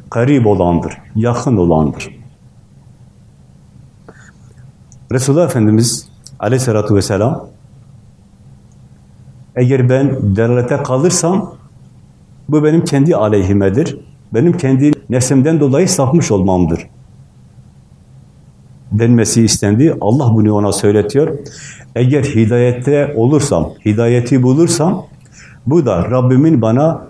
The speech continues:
vahyettiğinden dolayıdır." Eğer vahiy olmazsa, hidayette hiç kimse olmaz. Kime uyarsa uysun, neye uyarsa uysun,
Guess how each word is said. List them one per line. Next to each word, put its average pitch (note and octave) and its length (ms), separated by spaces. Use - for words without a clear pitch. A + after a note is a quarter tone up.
vahyettiğinden B2+ 960
dolayıdır." E2 600
Eğer D#3 240
vahiy B2 400
olmazsa, C3 720
hidayette C#3 840
hiç E3+ 200
kimse F3+ 320
olmaz. A#2 600
Kime D#3 280
uyarsa A#2+ 520
uysun, A2+ 680
neye D3 200
uyarsa A#2 460
uysun, A#2+ 640